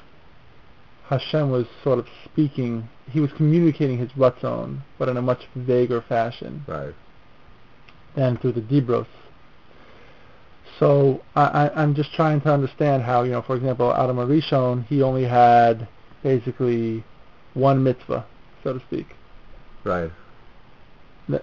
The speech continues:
Speaker 1: then Avraham Avinu, he was able to intuit the whole Torah.
Speaker 2: Right.
Speaker 1: So if the Ratzon has always been the same, was the Chochmah of the, of the Torah, of the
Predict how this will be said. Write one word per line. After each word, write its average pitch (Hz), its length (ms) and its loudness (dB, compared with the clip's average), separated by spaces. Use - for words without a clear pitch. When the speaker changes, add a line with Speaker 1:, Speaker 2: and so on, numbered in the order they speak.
Speaker 1:
then 151 340 4
Avraham 147 500 4
Avinu, 139 580 2
he 165 160 0
was 147 140 4
able 143 260 2
to 139 100 -4
intuit 139 540 2
the 147 80 -2
whole 143 300 4
Torah. 143 460 2
Speaker 2:
Right. 76 300 -8
Speaker 1:
So 131 400 4
if 147 140 0
the 139 60 0
Ratzon 143 420 6
has 143 140 2
always 131 220 6
been 127 180 -4
the 120 180 -8
same, 113 480 -2
was 143 160 6
the 131 100 0
Chochmah 185 500 4
of 131 240 4
the, 120 400 4
of 139 140 -4
the 127 80 -4
Torah, 160 380 6
of 117 180 4
the 123 80 -6